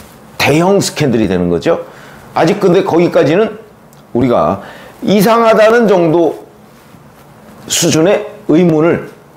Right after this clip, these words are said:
가질 수 있는 대목이고, 왜냐면 돈 세탁을 거쳤으니까, 음, 그걸 가질 수 있는 수준이고, 확신할 수는 없는, 단정적으로 말할 수는 없는 대목이다. 그러나 그 입구가 뭔가 수상하다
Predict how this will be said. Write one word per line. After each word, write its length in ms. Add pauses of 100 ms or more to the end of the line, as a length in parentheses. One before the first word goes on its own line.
(300)
가질 220
수 140
있는 180
대목이고, 760
왜냐면 480 (400)
돈 140
세탁을 340
거쳤으니까, 840 (260)
음, 220
그걸 200
가질 220
수 100
있는 160
수준이고, 560 (1080)
확신할 420
수는 280 (240)
없는, 340
단정적으로 680
말할 240
수는 260 (260)
없는 380
대목이다. 440 (280)
그러나 480 (1080)
그 540
입구가 840
뭔가 600
수상하다 840